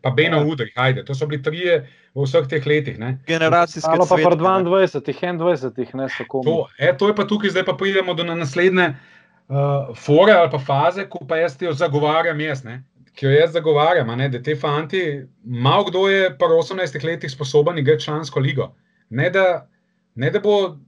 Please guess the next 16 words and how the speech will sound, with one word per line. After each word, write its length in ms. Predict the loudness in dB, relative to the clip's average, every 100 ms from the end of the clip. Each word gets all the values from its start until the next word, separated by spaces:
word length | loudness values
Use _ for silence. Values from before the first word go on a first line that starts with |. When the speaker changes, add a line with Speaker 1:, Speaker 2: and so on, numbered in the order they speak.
| _
Speaker 1:
dajal 460 | -4 0 4 4 2
nek 160 | -2
doprinos 520 | -2 -2 -2 0 -2
v 80 | -2
C 120 | -2 -2
deviti 320 | -2 -2 2
Olimpiji, 420 | 4 4 2 -2
recimo, 380 | -2 -6 -8 -6
ali 120 | -4
pa 80 | -2
v 100 | -2
Partizanu, 540 | -2 -4 -4 -2 -2
ali 100 | -2
pa 100 | -4
v 40 | -6
Zvezdi. 460 | -2 -2 -2 -6